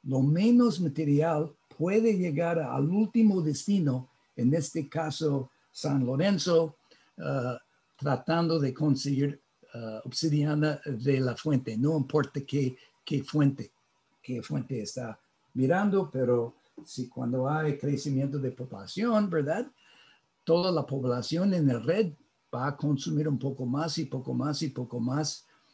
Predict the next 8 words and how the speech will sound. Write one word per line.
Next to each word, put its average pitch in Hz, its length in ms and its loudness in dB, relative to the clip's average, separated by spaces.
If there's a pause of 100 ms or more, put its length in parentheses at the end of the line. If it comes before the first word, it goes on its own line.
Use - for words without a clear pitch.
(300)
y, 131 400 0 (540)
y, 127 400 -2
y 139 120 0
hay 170 200 0
dificultades 160 1040 0
de, 123 260 0
de 127 140 -2
mover 151 540 4